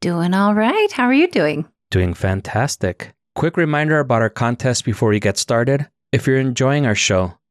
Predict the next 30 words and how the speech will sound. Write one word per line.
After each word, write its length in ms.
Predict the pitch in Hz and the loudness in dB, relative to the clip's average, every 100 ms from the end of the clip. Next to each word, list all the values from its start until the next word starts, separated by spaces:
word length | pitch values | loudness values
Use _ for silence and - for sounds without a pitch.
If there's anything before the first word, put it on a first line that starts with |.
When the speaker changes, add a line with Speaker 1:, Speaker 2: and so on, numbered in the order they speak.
| - | -6
Speaker 2:
take 260 | 107 101 - | -4 -4 -2
two 160 | 123 | -2
minutes 400 | 110 104 104 - | 2 2 0 -2
to 100 | - | -2
leave 160 | 95 92 | 0 0
us 160 | 90 | 0
a 60 | 98 | 2
review. 480 | 92 92 87 80 - _ - | 2 2 0 -2 -8 _ -4
What 140 | 110 | -2
should 140 | - 120 | 0 0
they 80 | |
do 140 | 113 120 | 2 0
again, 240 | 120 120 | 2 0
Isela? 460 | 117 - 127 139 139 _ _ | 0 0 0 0 -4 _ _
Speaker 1:
Pause 460 | - 196 196 220 202 | -6 -2 0 0 0
this 260 | 185 175 - | -2 -2 -4
awesome 400 | 180 202 226 262 | -2 -2 0 -2
podcast. 880 | 247 202 180 - 185 165 196 - - - _ - | 0 -2 -2 -2 -2 -2 -4 -10 -18 -20 _ -6
Wherever 320 | 175 170 190 | -2 0 0
you're 160 | 247 240 | 0 0
listening, 720 | 240 233 233 240 240 285 - _ _ | 0 0 2 4 4 2 -2 _ _
take 180 | 185 - | -6 -6
a 60 | |
quick 340 | - - 247 240 | -8 -4 -4 0
moment 480 | 214 208 208 190 - | 0 2 0 -2 -6
to 600 | - 175 151 120 - - _ | 0 2 2 0 -2 -6 _
rate, 600 | 147 165 190 240 - - _ _ | -4 0 0 -2 -8 -10 _ _
five 300 | - 175 180 | -8 -4 -4
star, 280 | - - 196 | -4 -2 -2
hopefully, 600 | 208 202 - 214 226 240 | 0 -2 0 2 2 0